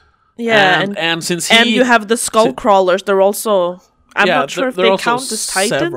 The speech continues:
Speaker 1: titans,
Speaker 2: No,
Speaker 1: but
Speaker 2: they're, I, I don't know, maybe, no, I think they're just animals from Hollow Earth. Like the flying things in this one.
Speaker 1: True.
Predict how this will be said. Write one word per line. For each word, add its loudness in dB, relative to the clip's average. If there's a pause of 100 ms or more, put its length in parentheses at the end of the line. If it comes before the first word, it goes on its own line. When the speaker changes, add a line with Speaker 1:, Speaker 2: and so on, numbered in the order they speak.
Speaker 1:
titans, -12
Speaker 2:
No, 0
Speaker 1:
but -2
Speaker 2:
they're, -8 (140)
I, -4
I -2
don't -4
know, -8
maybe, -6
no, -2
I 0
think -4
they're -4
just -8 (240)
animals -8
from -18
Hollow -10
Earth. -16 (360)
Like -4
the -10
flying 0
things -8
in -12
this -8
one. -12 (520)
Speaker 1:
True. -10